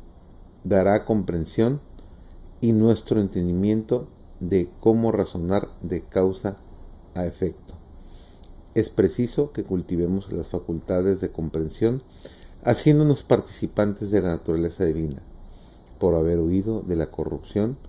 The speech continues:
que hay en el mundo a causa de la concupiscencia. Considere cada uno cuidadosamente la solemne verdad. Dios en el cielo es verdadero, y no hay un solo designio, por intrincado que sea,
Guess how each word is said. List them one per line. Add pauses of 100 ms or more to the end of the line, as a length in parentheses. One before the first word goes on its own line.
(460)
que
hay
en
el
mundo
a
causa
de
la
concupiscencia. (880)
Considere
cada
uno
cuidadosamente
la
solemne
verdad. (1040)
Dios
en
el
cielo (320)
es
verdadero, (640)
y
no
hay
un
solo
designio, (520)
por
intrincado
que
sea,